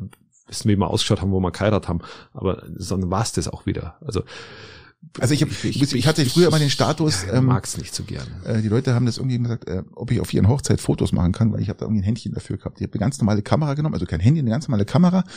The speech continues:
Speaker 2: bin rumgesaust und hab von Leuten in allen Situationen, ich hab jetzt, egal was sie gerade gemacht haben, Fotos gemacht. Und da kamen so lustige Bilder raus. Ich hab denen einfach die Chipkarte gegeben, sag ich, da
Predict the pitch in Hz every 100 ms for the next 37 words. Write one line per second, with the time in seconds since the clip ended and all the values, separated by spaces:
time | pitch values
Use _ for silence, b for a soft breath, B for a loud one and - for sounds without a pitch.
0 | B B B 107 107 175 175 160 156 180
1 | - - B B B 117 107 127 - _
2 | _ _ - - 117 101 143 147 143 135
3 | - - - 113 135 147 - 131 131 110
4 | 101 - - - - _ - - _ -
5 | 113 127 147 135 110 - 110 - 117 104
6 | 123 98 - - - - - 104 98 104
7 | 123 131 - 107 135 135 90 101 143 B
8 | B B B - 117 120 117 101 - -
9 | - 175 139 147 143 120 - 147 156